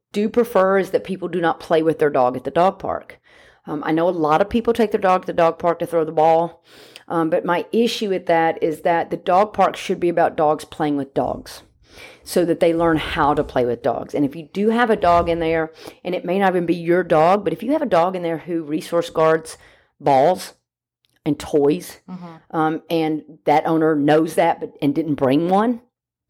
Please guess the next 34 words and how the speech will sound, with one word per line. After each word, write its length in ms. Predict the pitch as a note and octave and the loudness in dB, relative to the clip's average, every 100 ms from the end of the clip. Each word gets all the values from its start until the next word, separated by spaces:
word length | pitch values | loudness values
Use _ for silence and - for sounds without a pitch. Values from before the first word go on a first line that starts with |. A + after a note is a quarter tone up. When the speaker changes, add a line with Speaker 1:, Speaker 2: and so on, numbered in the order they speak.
| _ _ _ _ - | _ _ _ _ -8
Speaker 1:
you're 140 | F3+ | 0
gonna 140 | F#3+ D#3 | 2 2
have 200 | D3 C#3+ | 0 2
an 60 | |
altercation. 720 | C3+ C3 D3 D3+ F3+ - - D3 _ - | 2 0 0 0 0 -4 -14 -16 _ -18
Speaker 2:
Yeah. 180 | E3 D#3 - - | -12 -12 -14 -6
Speaker 1:
Um, 280 | F3 G3 E3 | -2 0 0
I'd 140 | G#3 | 2
rather 180 | B3+ A3+ | 2 2
dogs 360 | G3 F#3+ F#3 - | 2 2 0 -4
just 260 | F3+ - | -10 -12
play 280 | - F#3 D#3+ | -8 -2 0
with 220 | D#3 - | 0 -2
each 180 | F3+ - | -8 -2
other 400 | C3 C3 F3+ F#3 _ _ _ | 0 0 -2 -4 _ _ _
Speaker 2:
Yeah. 140 | F3+ | -6
Speaker 1:
and 400 | E3 D3+ D3 D#3+ D#3+ | -2 0 0 -2 0
learn 240 | D#3 D#3+ | 2 2
how 220 | C3+ D3 D3+ | 0 -2 -4
to 100 | D#3 | -4
be 120 | C#3 | -2
dogs. 560 | C3+ C3+ F#3 G#3 - - _ _ - | 2 2 2 -2 -14 -20 _ _ -10
Um, 160 | E3 - | -6 -2
I 140 | F3+ | 0
understand 560 | F#3 F3+ F#3 E3+ F3 E3+ | 2 2 0 0 0 2
there 60 | D#3+ | 0
are 40 | |
some 220 | D#3+ E3 | 0 -2
people 160 | D3+ E3 | -2 -2
that 100 | D#3+ | -2
don't 140 | D#3 | 0
have 160 | D3+ D#3 | -2 -2
fenced-in 400 | - D#3 - D3 | -2 -4 -2 -2
yards, 440 | C#3+ D3 D#3+ E3 | 2 2 2 -2